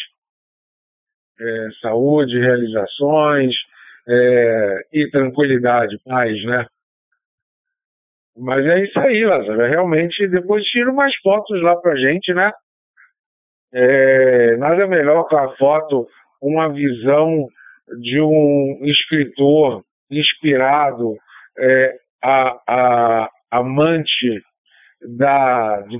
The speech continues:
toda a cultura que envolve isso, muito melhor que a gente escu-,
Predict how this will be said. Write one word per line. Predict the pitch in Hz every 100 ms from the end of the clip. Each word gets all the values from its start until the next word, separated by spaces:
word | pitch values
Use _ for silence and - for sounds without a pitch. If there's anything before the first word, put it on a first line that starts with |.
| -
toda | 170 175
a | 170
cultura | 156 156 - 156 156 156 131 127
que | 147
envolve | 139 117 135 143 131 127 127 151
isso, | 170 - 123 - _ _ 160
muito | 180 208
melhor | 202 185 160 185 185
que | 185
a |
gente | 180 175
escu-, | - 170